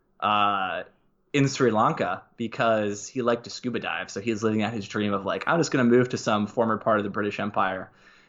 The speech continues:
in the Commonwealth and scuba dive all day." So, you know, all right, kind of boyhood. He's kind of a boyhood fantasy fulfillment kind of guy in a lot of ways. Um, so you've mentioned that Clark had a weird relationship with religion. He was very into the paranormal,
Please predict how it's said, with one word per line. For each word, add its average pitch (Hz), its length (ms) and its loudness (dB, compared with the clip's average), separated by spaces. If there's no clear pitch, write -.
in 104 40 -8
the 101 60 -4
Commonwealth 101 720 0
and 95 380 -4
scuba - 280 -8
dive 90 240 -2
all 95 140 0
day." 92 300 -6
So, 98 440 0
you - 100 2
know, 113 200 4
all 185 100 4
right, 156 320 4
kind 151 140 -6
of 127 100 -4
boyhood. 131 300 2
He's 131 140 -2
kind 180 120 2
of 143 80 2
a 120 100 0
boyhood 123 400 0
fantasy 123 380 -4
fulfillment 107 560 -6
kind 104 160 -4
of 101 80 -6
guy 107 180 0
in 117 80 0
a 104 60 -2
lot 120 160 4
of 101 80 -2
ways. 87 300 -8
Um, 113 480 2
so 196 60 -6
you've 277 160 6
mentioned 175 840 0
that 127 180 -2
Clark 127 280 2
had 127 100 0
a 120 40 2
weird 113 220 0
relationship 107 420 -4
with 104 120 -8
religion. 104 440 -2
He 113 60 -8
was 110 120 -6
very 110 300 2
into 107 160 0
the 101 80 -2
paranormal, 107 760 -2